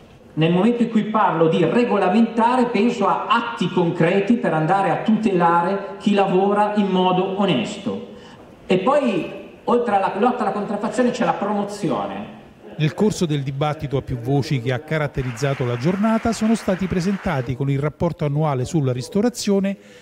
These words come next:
Speaker 2: dati inediti sul rapporto degli italiani con il cibo e sulle performance economiche del settore.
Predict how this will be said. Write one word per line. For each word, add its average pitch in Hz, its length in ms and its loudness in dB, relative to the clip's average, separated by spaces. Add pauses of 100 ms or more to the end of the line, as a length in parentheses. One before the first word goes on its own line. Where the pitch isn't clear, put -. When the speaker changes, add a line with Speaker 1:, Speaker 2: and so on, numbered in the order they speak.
(120)
Speaker 2:
dati 175 600 -2
inediti 202 500 0
sul 180 220 -2
rapporto 196 460 0
degli 175 180 0
italiani 185 500 0
con 180 160 2
il 180 140 2
cibo 117 480 0 (260)
e 160 80 -2
sulle 156 380 2
performance 151 720 -2
economiche 185 500 0
del 180 160 -2
settore. 123 600 -4